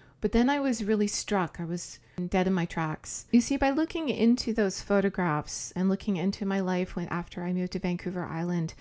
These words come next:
I fell into what's called the nexus. <laughs> If you're a Trekkie like me from generations, you'll know the nexus. The nexus is this place that you go and you never wanna leave. It's your happy place.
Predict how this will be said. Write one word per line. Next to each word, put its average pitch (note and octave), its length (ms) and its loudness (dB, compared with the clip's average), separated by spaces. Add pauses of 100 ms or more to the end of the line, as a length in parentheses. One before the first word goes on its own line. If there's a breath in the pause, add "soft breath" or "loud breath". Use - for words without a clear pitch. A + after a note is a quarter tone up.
(500 soft breath)
I G#3 80 -2
fell B3 240 2
into C#4 240 2
what's G3+ 240 0
called F3+ 320 -2
the F#3+ 80 2
nexus. F3+ 800 0
<laughs> F#3+ 60 10 (840 loud breath)
If A3+ 100 2
you're B3 160 10
a A3+ 100 10
Trekkie B3+ 400 6
like A3+ 220 6
me A3 380 8 (380 loud breath)
from A3 180 6
generations, G3 880 4 (400 loud breath)
you'll A3 140 8
know A3 200 10
the A3 140 8
nexus. F#3+ 600 2
The G#3 140 2
nexus G#3 460 4
is F#3+ 240 -2 (360 loud breath)
this F#3 160 -4
place - 680 4 (340 soft breath)
that - 140 -4
you F#3+ 120 0
go G3+ 520 6 (560 soft breath)
and F3+ 580 -2 (100)
you F#3 160 -4
never G#3 340 2
wanna F#3+ 300 6
leave. F#3 400 2
It's F3+ 200 0
your F#3 100 2
happy F#3 380 0
place. - 580 -2